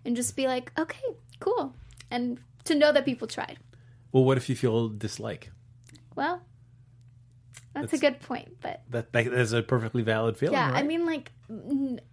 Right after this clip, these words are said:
Speaker 1: n-, generally positive feelings.
Speaker 2: Okay.
Speaker 1: Like happiness, or even sadness, but sadness in, in the way that you're so moved by a character's,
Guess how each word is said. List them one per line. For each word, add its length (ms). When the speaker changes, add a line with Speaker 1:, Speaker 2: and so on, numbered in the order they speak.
Speaker 1:
n-, 180
generally 380
positive 420
feelings. 540
Speaker 2:
Okay. 300
Speaker 1:
Like 180
happiness, 560
or 100
even 260
sadness, 540
but 180
sadness 540
in, 360
in 100
the 80
way 120
that 160
you're 120
so 260
moved 340
by 140
a 100
character's, 680